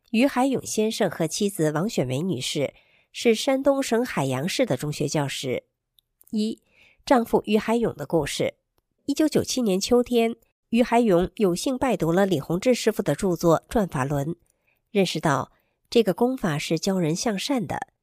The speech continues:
学练一个月左右，他的身心发生了巨大的变化。他开始努力按书中的要求做一个好人，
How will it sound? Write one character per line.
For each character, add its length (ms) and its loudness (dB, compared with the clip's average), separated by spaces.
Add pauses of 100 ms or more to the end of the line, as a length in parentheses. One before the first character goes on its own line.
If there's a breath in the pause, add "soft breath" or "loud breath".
学 240 2
练 260 2
一 80 0
个 120 0
月 140 2
左 220 0
右， 280 2 (400)
他 140 -2
的 80 0
身 220 0
心 320 -4
发 180 -2
生 160 -2
了 140 2
巨 180 -2
大 160 0
的 80 -6
变 220 0
化。 300 -4 (500)
他 140 -2
开 180 -4
始 200 0
努 200 2
力 160 0
按 180 0
书 220 -2
中 160 -4
的 80 0
要 180 0
求 380 -2
做 180 2
一 80 -2
个 140 0
好 200 -10
人， 340 -8